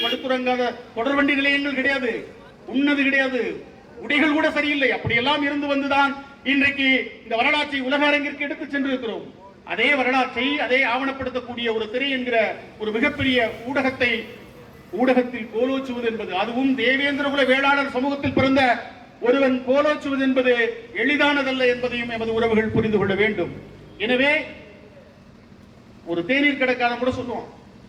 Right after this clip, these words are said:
"நிறைகளை வெளியில் சொல்லுங்கள், குறைகளை எங்களிடத்திலே சொல்லுங்கள்" என்று. யாரிடம் குறைகள் இருந்தாலும் அதை நேரடியாக சுட்டிக்காட்டுவது என்பதுதான் சரியானதாக இருக்கும் என்கிற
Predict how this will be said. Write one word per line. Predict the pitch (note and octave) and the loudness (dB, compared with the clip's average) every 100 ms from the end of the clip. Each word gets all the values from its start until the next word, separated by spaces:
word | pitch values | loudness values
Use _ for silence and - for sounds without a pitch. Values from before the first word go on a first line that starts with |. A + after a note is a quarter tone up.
| E3+ | -8
"நிறைகளை | G#3 D4 C4+ C4+ B3+ - - | -2 2 2 2 0 -4 -12
வெளியில் | G3+ C4+ C#4 C4 | -4 0 2 0
சொல்லுங்கள், | B3 A#3 G#3+ G3+ G3+ - | -4 -4 -4 -6 -6 -8
குறைகளை | C4+ D4+ C#4+ B3+ B3 - - - - - | -2 2 4 4 0 -6 -16 -20 -18 -10
எங்களிடத்திலே | G#3+ C4 C4 C4 B3+ | -2 2 4 4 4
சொல்லுங்கள்" | A#3+ A3 F#3 | 4 2 2
என்று. | F3 D#3 C3+ B2 - - - - - | 2 0 -4 -10 -14 -18 -20 -20 -12
யாரிடம் | E3 E3+ A#3 C#4+ C#4+ C4+ C4 | -4 0 2 2 6 6 6
குறைகள் | C4 C#4 C4+ | 2 2 2
இருந்தாலும் | B3+ B3 B3 | 2 4 2
அதை | A#3+ A#3 | 2 -2
நேரடியாக | G#3+ B3 C#4+ C#4 C4+ C4 B3 A#3 - - - | -2 0 0 2 0 0 -2 -4 -8 -12 -10
சுட்டிக்காட்டுவது | - C#4 C4+ B3 A#3+ A#3 | -4 -2 0 -2 -4 -6
என்பதுதான் | A3+ G#3+ A3+ A#3+ B3 - | -6 -4 0 0 0 -2
சரியானதாக | A3+ B3+ B3+ B3 A#3+ A3 | 0 2 2 2 0 0
இருக்கும் | G3+ B3 C4+ C#4 C4 C4 | -2 -2 -2 0 0 0
என்கிற | A#3 A3 G#3 F3+ | -2 0 2 0